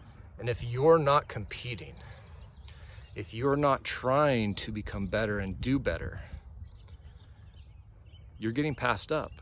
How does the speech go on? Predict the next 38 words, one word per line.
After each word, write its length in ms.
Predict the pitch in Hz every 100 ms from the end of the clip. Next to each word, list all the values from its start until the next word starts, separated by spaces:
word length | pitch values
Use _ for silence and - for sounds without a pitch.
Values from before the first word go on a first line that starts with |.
| - - - - - - - - -
and 120 | 107
you're 100 | 107
not 220 | 123 127
going 140 | 120
to 60 | 107
get 200 | 127 131
where 120 | 104
you 100 | 98
want 160 | 98 95
to 60 |
go. 280 | 95 123 - - - - - - - - - - - - - - - - -
You 100 | 120
see, 200 | 160 160
and 120 | 139 -
if, 300 | 156 - -
if 220 | 147 139
you 100 | 196
make, 380 | 208 196 185 - - - - - - - - - - - - - - - - - - -
if 120 | -
you 60 | 143
make 160 | 175
sixty 360 | - 165 - 135
grand 260 | 120 117 101
a 60 |
year, 260 | 85 - - - -
okay, 260 | - 98 87 - - - - - - - - -
and 120 | 107
you 120 | 117 127
want 160 | 127
to 60 | 110
double 340 | - 110 113
your 220 | 110 101
income, 400 | 90 - - 69 -
so 140 | - 107
you 100 | 104
want 140 | 104
to 40 |
make 300 | 101 101 95